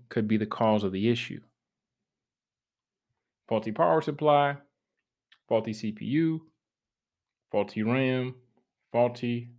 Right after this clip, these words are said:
graphics card. Now, most likely, it's gonna be a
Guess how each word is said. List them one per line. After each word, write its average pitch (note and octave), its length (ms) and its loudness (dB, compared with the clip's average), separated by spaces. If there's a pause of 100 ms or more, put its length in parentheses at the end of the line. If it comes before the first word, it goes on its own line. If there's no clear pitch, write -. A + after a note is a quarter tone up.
(140)
graphics G2+ 560 -4 (260)
card. - 460 -6 (4000)
Now, G2 60 -8
most G#2+ 220 0
likely, D#3 520 0 (960)
it's - 120 -20
gonna G#2+ 200 0
be G#2 240 0
a G2+ 200 -6